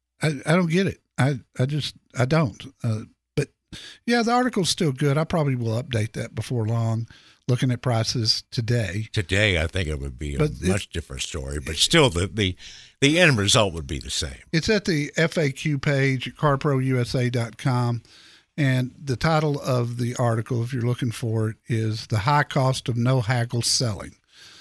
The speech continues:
Speaker 1: And I give you s-, very specific examples. Nate in Orange, California.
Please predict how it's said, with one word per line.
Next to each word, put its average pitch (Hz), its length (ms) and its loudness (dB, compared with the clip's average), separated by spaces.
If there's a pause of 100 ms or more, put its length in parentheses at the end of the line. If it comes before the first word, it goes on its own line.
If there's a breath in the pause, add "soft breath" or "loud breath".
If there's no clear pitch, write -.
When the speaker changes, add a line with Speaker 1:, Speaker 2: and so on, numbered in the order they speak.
(200 loud breath)
Speaker 1:
And 113 520 -2
I 110 160 -6
give 117 240 -2
you 117 60 -2
s-, - 140 -4
very 120 280 0
specific - 580 -4
examples. 107 640 -6
Nate 208 480 2
in 131 240 0
Orange, 185 480 0 (140)
California. 139 580 0